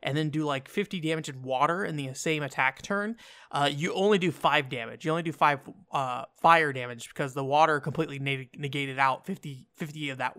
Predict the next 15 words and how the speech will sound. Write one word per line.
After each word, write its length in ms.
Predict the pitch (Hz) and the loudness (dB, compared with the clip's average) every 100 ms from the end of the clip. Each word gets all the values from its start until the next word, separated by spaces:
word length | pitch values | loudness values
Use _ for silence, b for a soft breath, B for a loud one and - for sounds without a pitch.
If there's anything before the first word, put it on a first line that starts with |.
| - | -10
that 260 | 143 127 - | -8 -6 4
fire 260 | 151 147 | 4 4
damage 220 | 135 123 | -4 -8
that 140 | 131 123 | -8 -6
happened. 360 | 123 - - - B B B B | -6 -6 -16 -16 B B B B
And 160 | - - 254 | 2 6 8
<laughs> 60 | |
it's 140 | 233 - | 6 6
kinda 240 | 247 233 | 6 6
crazy 380 | - 214 190 175 | 8 8 8 2
because 420 | 156 - 170 147 B B B | -2 4 4 2 B B B
at 140 | 147 | 4
the 160 | 190 - | 4 4
end 260 | 190 220 | 8 8
of 100 | 226 | 10